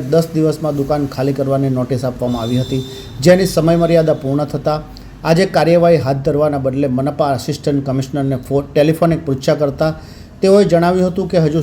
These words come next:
સર્વે હાથ ધરી બાદમાં step by step કાર્યવાહી હાથ ધરવામાં આવશેનું જણાવતા સમગ્ર મુદ્દે શું કુલડીમાં ગોળ ભાંગવાના પ્રયાસના સવાલ ઉઠવા પામી હોય, તેમ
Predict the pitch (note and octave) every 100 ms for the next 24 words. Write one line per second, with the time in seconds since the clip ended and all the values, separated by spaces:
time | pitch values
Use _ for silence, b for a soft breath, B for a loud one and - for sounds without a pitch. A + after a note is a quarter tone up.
0 | - D#3 D3+ E3+ C3+ D3 C3+ D#3 E3+ F3
1 | B B - E3+ E3+ F3+ E3 C3+ - E3+
2 | E3+ F3 E3+ E3 D#3+ - C3+ C#3+ D3 C3+
3 | B2+ A#2+ A2 A2+ A2 A2 C3+ B2 A#2+ B2
4 | C3+ C3+ D#3 D3 B B B - F#3 F#3+
5 | F#3 E3+ D#3 D#3 E3 B2 - F#3 F3+ -
6 | D#3 D#3 F3 E3+ C#3 D3 D#3+ D#3 C#3+ D3+
7 | D3+ C3+ C3 D3+ D#3+ - - - - D#3
8 | D3 - F3+ G3 - F#3 F3 D#3 E3 D#3+
9 | E3 D#3+